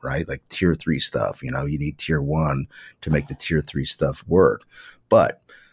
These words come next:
uh, how I got into doing the things that I'm doing, uh, I didn't do it. Ch-, w-, one of the things was that I was a slacker. I, in my mind, I was, and I, and I think I was.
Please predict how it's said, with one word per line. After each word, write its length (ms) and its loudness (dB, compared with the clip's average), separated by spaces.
uh, 300 4
how 320 6
I 140 6
got 260 4
into 220 2
doing 320 6
the 80 4
things 320 4
that 100 6
I'm 220 6
doing, 500 0
uh, 220 2
I 120 4
didn't 320 4
do 160 4
it. 120 2
Ch-, 220 -2
w-, 340 2
one 180 8
of 60 6
the 60 -2
things 220 6
was 260 6
that 120 8
I 40 6
was 120 0
a 60 2
slacker. 720 2
I, 100 2
in 180 2
my 200 4
mind, 340 4
I 100 4
was, 240 4
and 80 4
I, 120 6
and 80 6
I 140 6
think 200 0
I 60 6
was. 500 4